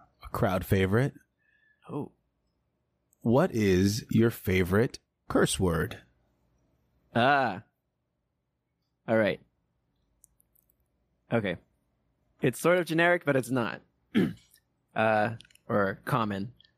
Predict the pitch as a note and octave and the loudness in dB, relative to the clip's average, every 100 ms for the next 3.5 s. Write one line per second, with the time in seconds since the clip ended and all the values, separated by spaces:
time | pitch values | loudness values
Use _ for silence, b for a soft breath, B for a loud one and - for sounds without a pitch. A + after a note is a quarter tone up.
0 | _ _ _ _ _ _ _ _ _ _ | _ _ _ _ _ _ _ _ _ _
1 | _ _ A#2+ A2+ G#2+ - - _ _ _ | _ _ -2 -2 -2 -12 -18 _ _ _
2 | _ C3 - - D#3 A#2+ - - _ _ | _ -16 -12 -2 0 0 -8 -20 _ _
3 | - A2 C#3 G#2 | -12 -2 0 0